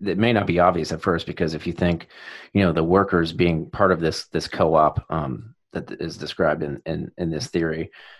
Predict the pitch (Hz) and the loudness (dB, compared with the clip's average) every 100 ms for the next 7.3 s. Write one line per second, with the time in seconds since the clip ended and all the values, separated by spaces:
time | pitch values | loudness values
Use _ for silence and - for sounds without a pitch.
0 | _ 73 87 76 - 90 95 87 85 95 | _ -2 0 0 -2 0 2 2 2 2
1 | 90 87 90 85 - 85 80 90 90 85 | 4 2 0 0 -2 -2 0 0 2 0
2 | 90 85 82 104 120 80 82 - 82 85 | -2 -2 0 0 0 -2 -2 -2 -4 -2
3 | 85 - 80 76 - 82 73 78 73 78 | -4 -4 -6 -6 -8 -10 -10 -10 -10 -12
4 | - 90 82 76 76 76 71 - - 98 | -8 -6 -4 -6 -6 -8 -8 -12 -8 -8
5 | 90 80 76 - - - 104 101 87 90 | -8 -14 -16 -16 -14 -10 -6 -4 -4 -6
6 | 80 78 95 131 76 - - 87 82 - | -8 -6 -2 -2 -2 -8 -14 -10 -10 -10
7 | - 95 - | -6 -6 -6